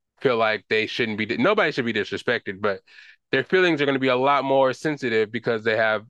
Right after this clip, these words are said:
a reputation to keep. People can hear what you're saying to the ref on the court that's in courtside. So you out here embarrassing a ref, they're gonna have a, they're gonna have, they're gonna feel some type of way about it. So me and the homies have really deep dis-,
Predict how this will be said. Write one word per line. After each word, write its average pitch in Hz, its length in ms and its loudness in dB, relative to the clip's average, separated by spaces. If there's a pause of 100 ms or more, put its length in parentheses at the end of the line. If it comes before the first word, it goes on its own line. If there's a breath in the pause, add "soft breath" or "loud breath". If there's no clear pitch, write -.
a - 60 -2
reputation 110 600 -2
to 101 80 -2
keep. 123 340 -4
People 147 260 -2
can 117 140 -4
hear 131 180 0
what 120 160 0
you're 110 80 -2
saying 120 280 0
to 110 100 -8
the 107 80 0
ref 107 220 -2
on 107 120 -2
the 98 60 -4
court 104 280 -4
that's 95 160 -6
in 104 160 -4
courtside. 104 600 -2 (420 loud breath)
So - 120 -2
you 135 180 2
out 139 140 2
here 131 180 2
embarrassing 123 480 0
a 117 80 2
ref, 123 240 0
they're 113 140 -2
gonna 110 180 0
have 107 240 -2
a, 104 80 -8 (200)
they're 117 200 -2
gonna 123 120 0
have, 127 140 0
they're 135 120 2
gonna 131 100 0
feel 143 140 0
some 135 160 -6
type 147 160 -2
of 139 80 -4
way 151 160 2
about 110 320 0
it. 101 100 -14 (120)
So 110 300 -6 (1000)
me 156 160 4
and 160 80 2
the 147 40 4
homies 143 260 2
have 131 200 2 (540 loud breath)
really 202 240 4
deep 180 180 -2
dis-, 151 160 -16